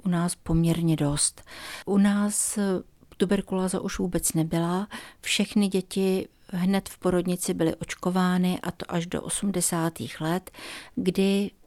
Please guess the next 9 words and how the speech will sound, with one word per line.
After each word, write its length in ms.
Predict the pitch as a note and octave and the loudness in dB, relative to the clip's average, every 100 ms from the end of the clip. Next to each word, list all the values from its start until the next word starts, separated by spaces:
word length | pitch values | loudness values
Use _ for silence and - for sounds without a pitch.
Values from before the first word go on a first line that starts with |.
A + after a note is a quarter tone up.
| - | -10
se 180 | - F#3 | -4 -2
s 100 | - | -2
tímto 280 | - F3+ - | 0 0 0
očkováním 680 | E3+ - F#3 F3+ F3+ E3+ D3+ | -4 -4 -2 0 2 0 0
přestalo, 680 | - D#3 - F#3 F#3 F#3 F#3 | -2 -2 -2 -2 0 0 -4
protože 440 | - E3+ - F3 - | -6 -4 -4 -4 -2
u 100 | F#3 | 0
nás 220 | F3+ F3+ | 0 0
skutečně 720 | - G3 G3+ - - G3 | -4 -2 -2 -2 0 0